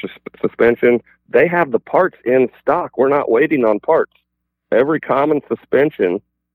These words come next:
that's out on the road, we have multiple sets of tie rod ends, kingpins, the bushings, the torque rods. We're not, that's another reason why we can turn you around so quick. The parts, Chris makes sure that the parts are on the shelf. Um, what they've done to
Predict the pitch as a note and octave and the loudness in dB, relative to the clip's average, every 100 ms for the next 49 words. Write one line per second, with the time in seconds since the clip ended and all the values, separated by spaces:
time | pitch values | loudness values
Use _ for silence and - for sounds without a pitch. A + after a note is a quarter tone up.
0 | - G2 - A2+ B2 F#2+ A#2 A2+ G2+ G#2 | -6 -4 0 0 2 2 2 2 2 2
1 | B2 - _ _ - - A#2+ A#2+ G2+ A#2 | 2 -2 _ _ -4 0 2 0 0 0
2 | A#2+ - A2 - A2+ - - G#2 G#2+ G2+ | 0 -2 -2 0 -2 -2 -2 0 0 0
3 | G2+ G2+ G#2 G2+ - - _ _ _ - | 0 0 0 -2 -4 -14 _ _ _ 0
4 | A2+ G#2 A#2 A2 G2+ F2+ F2 F#2 G#2+ - | 0 0 0 0 -2 -4 -2 2 2 0
5 | G#2 F#2 - - G#2+ - G#2 G2 F#2+ F#2 | -4 -4 -4 0 0 2 0 2 0 -4
6 | _ _ _ - C3 C#3+ - _ - A#2+ | _ _ _ -2 2 2 0 _ -6 -6
7 | A#2 B2+ A#2+ A#2+ G#2+ A2 A2+ A#2 G#2 - | -2 0 2 0 0 2 2 0 -2 0
8 | A#2+ A2+ G2+ G2 B2 A#2+ - E2+ - E2 | 0 2 0 2 0 0 -2 -2 -2 -2
9 | - - - A#2+ - - - C3+ C3 - | -4 -8 0 2 0 -6 -2 2 2 2
10 | A#2+ A2+ - A#2+ A2 F#2+ - F2+ - G#2 | 0 0 -2 0 0 0 -4 -4 -2 -2
11 | - F#2+ - G2 F#2+ - G2+ F#2 - _ | -2 -6 -2 -2 -2 -2 -2 -2 -4 _
12 | _ _ _ _ G#2+ G#2+ F#2+ F2+ - _ | _ _ _ _ 0 2 2 -2 -8 _
13 | _ - G2 B2 A#2 G#2 - A2+ B2 A2 | _ -4 0 2 2 0 2 2 2 0